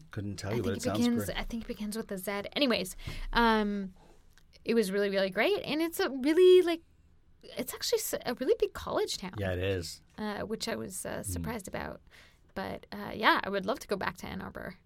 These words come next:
Speaker 1: There you go.
Speaker 2: anytime.
Speaker 1: So these are, these are some of our favorite places in the world, all right? So
Speaker 2: <laughs>
Speaker 1: Nidhi's gonna be going to, uh, Greece. How did Greece come,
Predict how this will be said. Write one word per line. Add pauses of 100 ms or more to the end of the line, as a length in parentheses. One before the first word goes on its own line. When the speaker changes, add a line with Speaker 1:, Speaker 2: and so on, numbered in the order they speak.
(120)
Speaker 1:
There
you
go.
Speaker 2:
anytime. (540)
Speaker 1:
So
these
are,
these
are
some
of
our
favorite
places (580)
in
the
world,
all
right?
So
Speaker 2:
<laughs>
Speaker 1:
Nidhi's
gonna
be
going
to,
uh, (100)
Greece. (140)
How
did
Greece
come,